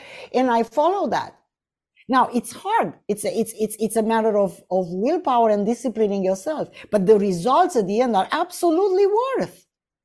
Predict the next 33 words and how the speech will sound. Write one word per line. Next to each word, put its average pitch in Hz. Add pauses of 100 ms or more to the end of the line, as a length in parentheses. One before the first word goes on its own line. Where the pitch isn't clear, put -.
(260)
'Cause 240
your 208
self-esteem 190
increases, 269
your 170
results, 175
your 160
success, 269
your 185
everything. 247
And 233
then, 247 (400)
and 226
then 214
really, 294
really 320 (480)
practically, 240
you 190
have 233
a 180
positive 202
impact 214
also 277
in 208
your 185
community. 202 (880)
You 220
have 208
a 208
positive 247
impact 220
on 220
others. 202